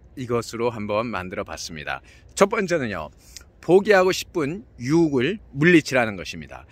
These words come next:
여러분, 포기하고 싶은 순간들이 정말 많이 오죠? 그러면 여러분들은 어떻게 하나요?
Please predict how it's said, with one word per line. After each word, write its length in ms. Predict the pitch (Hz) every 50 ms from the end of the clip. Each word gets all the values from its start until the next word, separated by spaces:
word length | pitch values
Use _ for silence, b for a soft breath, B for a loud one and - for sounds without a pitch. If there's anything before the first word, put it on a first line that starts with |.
| B B B B B -
여러분, 420 | 120 127 127 120 123 107 82 85 - - -
포기하고 460 | - 190 196 180 185 175 170 170 160
싶은 260 | - - - 175 151
순간들이 560 | - - 196 185 170 156 147 147 127 107 87 - b b b b b b
정말 400 | - - 160 170 165 156 139 117
많이 300 | 101 95 90 104 147 156
오죠? 380 | 143 110 104 - - 147 127 - _ - - - - _ _ _ - _ - -
그러면 400 | - - 156 147 139 143 160 147
여러분들은 500 | 131 113 113 113 127 127 113 131 151 156
어떻게 400 | - - 120 - - 185 180 180
하나요? 420 | 151 127 110 95 87 87 123 139